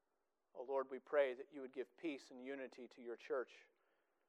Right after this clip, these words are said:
in our days. And set our minds and our hearts on the day when we will be fully at peace in your presence,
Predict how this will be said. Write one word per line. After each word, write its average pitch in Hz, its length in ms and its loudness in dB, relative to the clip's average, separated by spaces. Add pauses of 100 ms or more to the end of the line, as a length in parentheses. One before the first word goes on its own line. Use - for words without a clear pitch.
(420)
in 139 80 -6
our 127 100 4
days. 104 320 -4 (1800)
And 131 80 -18
set 160 240 4
our 139 80 6
minds 143 400 2
and 139 80 -8
our 123 160 -4
hearts 135 320 2
on 139 80 -16
the 131 80 -8
day 143 300 0
when 135 100 -8
we 143 160 -8
will 143 80 -6
be 139 240 -8
fully 160 300 0
at 156 100 -16
peace 135 320 -12
in 135 80 -14
your 131 80 -6
presence, 117 400 -10